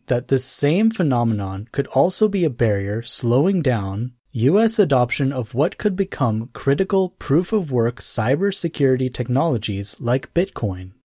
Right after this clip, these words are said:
We need to recognize the assumption we're making that the most important or even the most relevant use case of Bitcoin is its first popular use case,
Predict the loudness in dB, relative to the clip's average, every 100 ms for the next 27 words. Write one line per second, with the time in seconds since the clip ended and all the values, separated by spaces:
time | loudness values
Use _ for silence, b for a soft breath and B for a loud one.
0 | _ _ _ _ _ _ _ _ 0 4
1 | 4 4 2 2 2 2 0 2 -2 -2
2 | -4 -4 -2 0 0 0 -2 -2 -2 2
3 | 2 2 0 -4 -8 -10 -16 _ -4 0
4 | 0 0 2 2 2 0 0 -2 -4 2
5 | 2 2 -4 -8 -2 0 0 -2 0 2
6 | 4 4 2 -2 -4 0 2 2 -2 -6
7 | -6 -6 -6 -6 -6 -8 0 0 0 -4
8 | -6 -6 -10 -12 _ 0 0 0 -4 -2
9 | 2 2 0 -8 -4 -4 -2 -2 -2 0
10 | -2 -2 -6 -10 -8 -8 -10